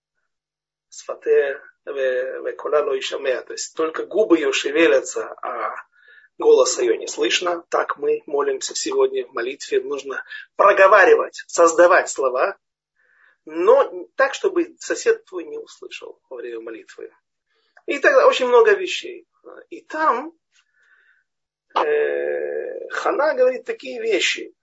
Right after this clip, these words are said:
а, о, о том,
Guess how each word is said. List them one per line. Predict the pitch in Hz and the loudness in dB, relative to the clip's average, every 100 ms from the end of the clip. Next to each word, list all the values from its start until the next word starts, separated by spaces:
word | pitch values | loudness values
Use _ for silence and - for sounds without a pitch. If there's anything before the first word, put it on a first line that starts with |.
| - | -20
а, | - 107 - | -12 -10 -6
о, | 160 156 147 143 139 - - _ _ _ _ _ _ _ _ _ - - _ _ _ _ - _ _ _ _ _ _ _ - _ _ | -2 0 0 0 -6 -10 -12 _ _ _ _ _ _ _ _ _ -20 -20 _ _ _ _ -20 _ _ _ _ _ _ _ -20 _ _
о | 135 | -8
том, | - 214 - | -4 -4 -6